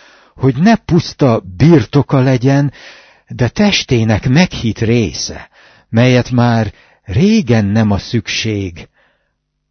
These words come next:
a szenvedély szabályoz. Mint túlsúlyost, aki bár szívesen lefogyna, mégis falánk, és gyöngeségét öröklött hajlamára fogja. Eszébe ötlik a bankkártya.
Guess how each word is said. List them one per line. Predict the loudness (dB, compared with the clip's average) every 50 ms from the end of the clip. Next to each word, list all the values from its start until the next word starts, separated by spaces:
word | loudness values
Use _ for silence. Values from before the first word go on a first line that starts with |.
| _ _ _ _ _ _ _
a | -12 -10 -10 -10
szenvedély | -10 -12 -10 -6 -2 0 0 2 0 0 -2 -2 -2 -4 -6 -8 -8 -10 -10
szabályoz. | -10 -10 -8 -8 -8 -8 -8 -10 -10 -12 -14 -16 -18 -18 -20 -20 -20 -20 -20 _ _ _ _ _ _ _
Mint | -2 0 0 2 0 -2 -6 -4
túlsúlyost, | 0 2 4 4 2 2 -2 -4 -4 -2 -2 -2 -4 -4 -8 -10 -14 -16 -20 -20 -10
aki | -6 -6 -2 0 0
bár | 2 2 2 2 0 -2
szívesen | -4 -4 -2 0 0 2 2 2 0 0 0 0 0 0 0
lefogyna, | 0 -2 -2 0 0 0 0 0 0 0
mégis | 2 2 2 2 0 0 -2 -4 -6 -6
falánk, | -2 0 0 0 2 0 -2 -4 -8 -10 -12 -16 -18 -20 _ -20 -20 -20 _ _ _ _
és | -4 -2 -2 -2 0
gyöngeségét | 2 4 4 4 4 4 2 2 0 0 0 0 0 0 -2 -2 -2 -2 -4 -6 -10 -16 _
öröklött | 0 2 4 4 4 2 2 0 0 0 0 -2
hajlamára | -2 -2 0 0 2 0 0 -2 -6 -8 -10 -10 -12 -12 -12 -14 -14 -16
fogja. | -16 -16 -16 -16 -14 -14 -16 -16 -16 -18 _ _ _ _ _ _ _ _ _ _ _ _ _ _ _ _ _ _ _ _ _ _ _ _ _ _ _ _ _ _ _ _ _ _ _ _ _ _ _ _ _ _ _ _ _ _ _ _ _ _ _ _ _ _ _ _ _ _ _ _ _ _ _ _ _ _ _ _
Eszébe | -4 -4 -4 -4 -6 -8 -6 -6 -6 -6 -8 -6 -4 0
ötlik | 0 0 0 -2 -4 -6 -6 -4 -6
a | -6 -6
bankkártya. | -6 -6 -6 -6 -6 -8 -12 -12 -12 -14 -12 -14 -16 -18 -18 -16 -16 -16 -16 -18